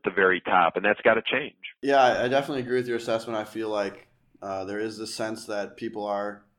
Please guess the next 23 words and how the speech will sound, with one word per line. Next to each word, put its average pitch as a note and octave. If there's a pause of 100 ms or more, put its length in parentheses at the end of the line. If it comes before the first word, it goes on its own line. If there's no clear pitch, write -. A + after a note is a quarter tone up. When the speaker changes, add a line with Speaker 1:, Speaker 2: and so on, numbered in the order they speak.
Speaker 2:
fed G#2+
up A2
with G#2+
the G#2
status A2
quo A#2
and, G#2
and G#2
want G2
something G2+ (160)
else, A#2+
so B2+
I A2
hope A#2+
you're A2+
correct A2
in A2
that. A2+
Um, A#2
if F#3
you F#3
were D3+
elected C#3